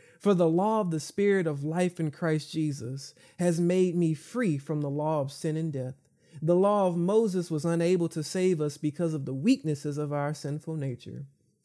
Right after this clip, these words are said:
So God did what the law could not do.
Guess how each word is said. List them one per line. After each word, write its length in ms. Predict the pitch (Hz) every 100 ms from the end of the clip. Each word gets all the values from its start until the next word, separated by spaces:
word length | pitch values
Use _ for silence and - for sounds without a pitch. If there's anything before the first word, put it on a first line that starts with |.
| - _ _
So 180 | 214 185
God 400 | 214 240 247 196
did 200 | 226 208
what 160 | 202
the 80 | 156
law 260 | 165 202 202
could 240 | 196 170
not 300 | 180 190 139
do. 260 | 135 110